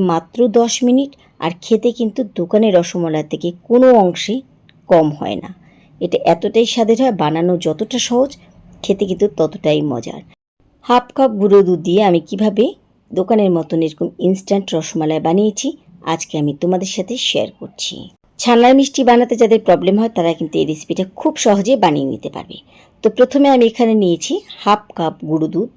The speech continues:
যে কোনো ব্র্যান্ডের গুঁড়ো দুধ তোমরা এখানে নিতে পারো। তোমরা চাইলে ছোট ছোট পাউচ গুঁড়ো দুধ প্যাকেট নিয়েও এই রেসিপিটা বানিয়ে নিতে পারো। হাফ কাপে বেশি কিন্তু নিচ্ছি না। আর এখানে নিয়েছি আমি একটা ডিম। পুরো ডিম কিন্তু আমাদের লাগবে না।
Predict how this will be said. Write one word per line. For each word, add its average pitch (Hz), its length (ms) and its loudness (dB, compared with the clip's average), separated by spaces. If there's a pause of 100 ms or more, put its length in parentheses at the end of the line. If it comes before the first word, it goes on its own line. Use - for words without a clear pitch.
(160)
যে 214 180 2
কোনো 214 260 -2
ব্র্যান্ডের 156 460 0
গুঁড়ো 151 240 -6
দুধ 151 180 -10
তোমরা 151 240 -6
এখানে 147 300 -4
নিতে 147 220 -4
পারো। 185 220 2 (440)
তোমরা 247 260 6
চাইলে 240 300 4 (400)
ছোট 233 200 0
ছোট 247 200 -2 (120)
পাউচ 196 320 6
গুঁড়ো 190 200 2
দুধ 175 140 -4
প্যাকেট 170 320 -2
নিয়েও 175 200 0 (100)
এই 160 120 2
রেসিপিটা 151 440 -4
বানিয়ে 143 360 -2
নিতে - 240 -10
পারো। - 240 -12 (420)
হাফ 214 240 -2
কাপে 208 220 -2
বেশি 160 260 -4
কিন্তু 165 240 -6
নিচ্ছি 151 340 -6
না। 226 120 -4 (400)
আর 208 180 2 (120)
এখানে 294 420 4
নিয়েছি 277 400 2
আমি 285 140 0 (180)
একটা 196 360 0
ডিম। 180 240 -2 (360)
পুরো 269 200 4
ডিম 262 180 6 (220)
কিন্তু 233 220 -2
আমাদের 214 300 4
লাগবে 175 340 0
না। - 100 -4